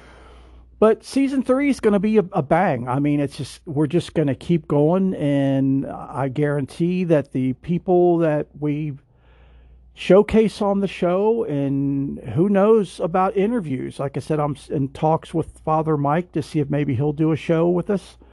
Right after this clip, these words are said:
Maybe he'll do more shows. I, I don't know. I did a show with him,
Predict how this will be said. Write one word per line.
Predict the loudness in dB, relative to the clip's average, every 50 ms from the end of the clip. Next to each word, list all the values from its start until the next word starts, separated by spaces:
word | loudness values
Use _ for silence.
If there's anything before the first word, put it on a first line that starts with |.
| -20 _ -20 _ _ _ _ -6
Maybe | -6 -4 -2 0
he'll | 0 0
do | 2 2 2 2
more | 2 0 0 -2
shows. | -4 -4 -2 -2 -2 -4 -4 -10 _ -12
I, | -8 -6 -6 -6 -6 -6
I | -6 -4 -2
don't | -2 0 0 0
know. | 0 0 0 0
I | 0 0
did | 0 0 0
a | 0
show | 0 2 4 4 4
with | 4 2 0 0
him, | 2 2 4 4 4 2 0